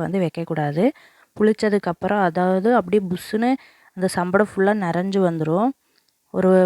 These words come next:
பொங்குன மாதிரி வரும். அதுக்கப்புறம் புளிச்சதுக்கப்புறம் தான் நம்ம ஃப்ரிட்ஜில் வைக்கணும். நான் காலையில அரைச்சிருக்கேன். நைட்டு வந்து தோசை சுட போறேன்.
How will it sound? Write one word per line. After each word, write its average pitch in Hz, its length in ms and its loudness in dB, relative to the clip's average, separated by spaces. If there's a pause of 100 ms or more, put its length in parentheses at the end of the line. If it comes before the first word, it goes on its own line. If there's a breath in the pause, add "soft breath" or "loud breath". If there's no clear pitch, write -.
(100)
பொங்குன 196 440 -2
மாதிரி 196 280 0
வரும். 165 380 -2 (880)
அதுக்கப்புறம் 208 520 -2
புளிச்சதுக்கப்புறம் 196 840 -2
தான் 233 140 0
நம்ம 190 160 -2
ஃப்ரிட்ஜில் 175 440 -4
வைக்கணும். 151 480 -6
நான் 185 260 -8
காலையில 185 420 0
அரைச்சிருக்கேன். 180 600 -6
நைட்டு 180 320 -2
வந்து 180 200 0
தோசை 175 340 -2
சுட 156 260 -4
போறேன். 160 360 -4